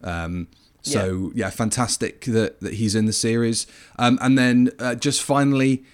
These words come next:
Speaker 1: obviously, we've got more filming happening. I mean, filming may be wrapping soon, I guess, on forty, on season fourteen. Um, fairly
Speaker 2: I
Speaker 1: soon.
Speaker 2: guess so, 'cause they're filming the finale, aren't they, at the moment?
Speaker 1: Yeah, they're in the last block at the moment,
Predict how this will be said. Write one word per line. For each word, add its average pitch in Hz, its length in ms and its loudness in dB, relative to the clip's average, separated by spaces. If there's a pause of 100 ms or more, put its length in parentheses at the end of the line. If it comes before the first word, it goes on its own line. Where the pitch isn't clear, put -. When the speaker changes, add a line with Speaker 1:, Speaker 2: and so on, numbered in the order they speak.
(240)
Speaker 1:
obviously, 110 260 0
we've 110 140 2
got - 280 -4
more 113 240 4
filming 107 460 0
happening. 107 480 -2
I - 20 2
mean, 120 220 6
filming 135 360 4
may 127 180 4
be 113 120 0
wrapping 107 440 -2
soon, 92 280 -2
I 90 80 -4
guess, 110 300 -4
on 92 140 -2
forty, 92 520 -6
on 92 140 -6
season 95 260 -6
fourteen. 92 560 -6 (480)
Um, 92 760 -2 (260)
fairly - 300 -4
Speaker 2:
I 170 120 4
Speaker 1:
soon. - 380 -4
Speaker 2:
guess 214 220 4
so, 196 140 2
'cause 165 120 -12
they're 208 120 2
filming 403 260 -2
the 240 80 0
finale, 240 500 4
aren't 269 220 0
they, 139 320 0
at 170 100 -8
the 165 60 -6
moment? 160 320 -6 (340)
Speaker 1:
Yeah, 120 280 4
they're 117 160 4
in 123 100 6
the 120 60 4
last 117 460 0
block 110 300 -4
at - 80 -10
the 110 80 -4
moment, 92 480 -2